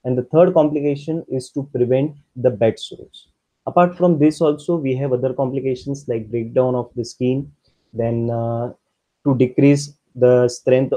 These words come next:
muscle strength, and the bone strength, and many other. So now my focus will be on how to prevent the accumulation of secretions in the chest.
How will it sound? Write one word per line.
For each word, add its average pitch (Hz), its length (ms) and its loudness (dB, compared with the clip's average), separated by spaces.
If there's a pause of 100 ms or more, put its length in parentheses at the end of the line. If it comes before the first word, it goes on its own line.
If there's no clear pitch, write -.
muscle 127 300 -4
strength, 131 460 -4
and 117 120 -6
the 120 60 0
bone 120 300 -2
strength, 131 440 -2 (120)
and 185 200 0
many 143 280 4
other. 95 200 -6 (440)
So - 140 -2
now 156 120 8
my 170 240 6
focus 185 460 2
will 139 100 0
be 139 180 0
on 147 240 -2 (220)
how 156 220 2
to 190 200 2
prevent 147 480 -2
the 135 180 -2
accumulation 143 680 -4
of 143 140 -8
secretions 131 760 -8
in 110 100 -12
the 107 100 -8
chest. - 460 -20